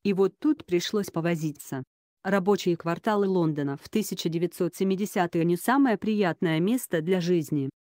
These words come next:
Безработица и неуверенность в будущем были постоянными спутниками молодежи из низов,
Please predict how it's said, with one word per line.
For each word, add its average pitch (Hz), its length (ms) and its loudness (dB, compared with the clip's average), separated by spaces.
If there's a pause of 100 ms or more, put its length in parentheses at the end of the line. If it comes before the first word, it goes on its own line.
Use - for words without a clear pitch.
(120)
Безработица 180 760 -2
и 165 140 -4
неуверенность 202 760 2
в 170 80 -8
будущем 175 520 0
были 180 220 2
постоянными 170 720 0
спутниками 175 640 -2
молодежи 170 600 2
из 175 60 -2
низов, 175 520 0